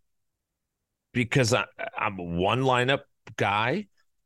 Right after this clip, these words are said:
I'm playing against a ton of optimized lineups, supposedly optimized lineups, and, but I'm building it differently than them.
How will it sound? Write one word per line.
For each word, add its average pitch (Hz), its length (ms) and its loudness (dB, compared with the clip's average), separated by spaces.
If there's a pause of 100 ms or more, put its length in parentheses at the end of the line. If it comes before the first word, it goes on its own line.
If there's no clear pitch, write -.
I'm 104 160 -4
playing 113 520 -2
against 107 560 -2
a 85 60 -4
ton 117 240 -2
of 98 80 -2
optimized 104 800 0
lineups, 90 420 0
supposedly 85 640 -4
optimized 82 480 -2
lineups, 80 320 -2 (640)
and, 127 460 0 (280)
but 127 140 2
I'm 120 140 0
building 139 400 2
it 110 200 -4
differently 123 500 -2
than 87 180 -2
them. 80 180 -4